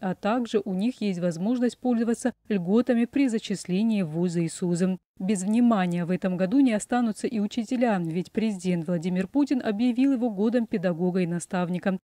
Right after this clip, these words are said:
И согласно наказам главы государства, Минобр Карачаево-Черкесии планирует всячески поддерживать учителей и способствовать поднятию престижа их профессии.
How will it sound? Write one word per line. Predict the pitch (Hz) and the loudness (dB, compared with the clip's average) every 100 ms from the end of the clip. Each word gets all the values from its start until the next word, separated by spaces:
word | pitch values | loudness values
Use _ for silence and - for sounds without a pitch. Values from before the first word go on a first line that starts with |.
| - | -6
И | 269 | -4
согласно | 294 254 254 - | -2 0 0 0
наказам | 254 254 - 185 170 175 | 0 0 0 -2 -2 -2
главы | 175 175 180 | 0 0 0
государства, | 180 - 196 247 285 - | -2 -4 -2 0 0 2
Минобр | 262 214 180 202 254 285 | 2 4 0 0 0 0
Карачаево-Черкесии | 285 269 - 254 240 240 - 247 254 240 _ - | 0 -2 0 -2 -2 -4 0 0 2 0 _ 0
планирует | 269 277 269 247 | 6 6 6 2
всячески | - 226 254 - - | -2 -2 -2 -2 -6
поддерживать | 226 208 165 175 185 185 180 | -2 -4 -2 -2 -2 -2 -2
учителей | 220 - 196 214 190 185 - - | -4 -4 -2 0 2 0 -2 -8
и | 240 | -8
способствовать | - 240 - 262 240 262 226 | -2 -2 0 -2 0 0 0
поднятию | - 196 170 190 220 233 | 0 -4 -2 -2 0 -2
престижа | 196 180 - - 170 196 | -2 -4 -6 -4 -2 -2
их | 214 170 | -4 -8
профессии. | - 180 - 185 170 - 190 190 | -4 -6 -2 -2 -2 0 0 0